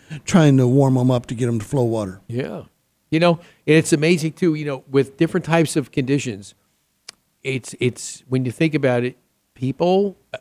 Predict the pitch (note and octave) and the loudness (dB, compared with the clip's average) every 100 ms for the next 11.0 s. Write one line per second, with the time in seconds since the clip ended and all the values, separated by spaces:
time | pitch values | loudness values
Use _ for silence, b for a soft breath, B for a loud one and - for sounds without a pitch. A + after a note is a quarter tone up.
0 | - B2+ D#3 D3 B2 D3 - _ _ _ | -4 -2 2 2 2 -2 -8 _ _ _
1 | - E3 G3 - F3 - E3 D3 D3+ C3+ | -2 2 2 2 -2 0 0 2 0 0
2 | B2+ - C#3 A#2 G#2 C3+ D3+ F3 E3 B2 | 0 0 -2 -4 -4 2 4 4 2 -2
3 | G#2 A2+ G2+ G2+ - G2+ F#2 G#2+ E3+ - | -2 -8 -12 -12 -14 -14 -16 -12 -8 0
4 | G#3+ G#3+ E3+ D3 F3+ - D#3+ B2+ C3+ A2+ | 2 4 2 2 0 2 -2 0 -4 -6
5 | - D3 F#3 D#3+ C3+ A2 G2+ - A#2+ G2+ | -4 0 2 4 2 0 -6 -4 -4 -4
6 | A2+ A#2+ A2 A2 B2 A2+ G#2+ _ _ _ | -6 -4 -4 -4 -2 -2 -4 _ _ _
7 | F#3 C#3+ C#3+ C3+ C#3+ C#3 B2+ - - D3+ | -2 2 2 4 4 4 2 -4 0 2
8 | E2+ b b b - _ - A2+ D#3 G#3 | 2 b b b -20 _ -14 2 4 4
9 | G#3+ - - D#3 E3 D#3+ D#3 C#3+ - C#3 | 2 -2 2 4 4 4 2 2 0 -2
10 | - C#3+ C#3 B2 C3+ C3+ B2+ C3+ B2+ | 0 0 0 0 0 0 0 -2 -2